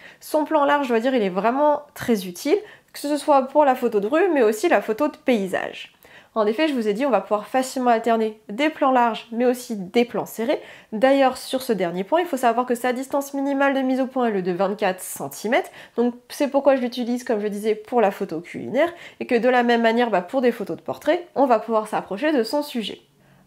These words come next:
Voilà donc un objectif qui permet une grande diversité de pratiques photo. Et en plus, surtout, c'est avec un superbe flou d'arrière-plan ou une grande ouverture pour la basse lumière, une très belle qualité d'image et une grande netteté.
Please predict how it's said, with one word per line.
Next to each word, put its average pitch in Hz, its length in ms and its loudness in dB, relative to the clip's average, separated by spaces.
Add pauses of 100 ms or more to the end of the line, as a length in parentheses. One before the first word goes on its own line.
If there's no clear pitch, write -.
Voilà 247 460 2
donc 247 160 -4
un 220 100 0
objectif 226 440 -4
qui - 100 -12
permet 233 300 2
une 226 100 2
grande 247 360 2
diversité 226 520 -2
de 262 60 -12
pratiques 214 420 -6
photo. - 400 -6 (720)
Et 254 120 4
en 190 120 4
plus, 311 260 2
surtout, 294 360 -2
c'est 302 120 2
avec 196 240 4
un 190 180 0
superbe 226 520 2
flou 208 200 -8
d'arrière-plan 240 680 2
ou 233 100 2
une 226 100 2
grande 240 240 4
ouverture 247 600 2 (100)
pour 220 180 -2
la 165 120 2
basse - 280 -6
lumière, 294 300 4 (320)
une 233 180 2
très 269 240 2
belle 233 240 4
qualité 185 360 -2
d'image 247 420 2
et 214 60 2
une 170 120 -4
grande 226 360 0
netteté. 208 400 -4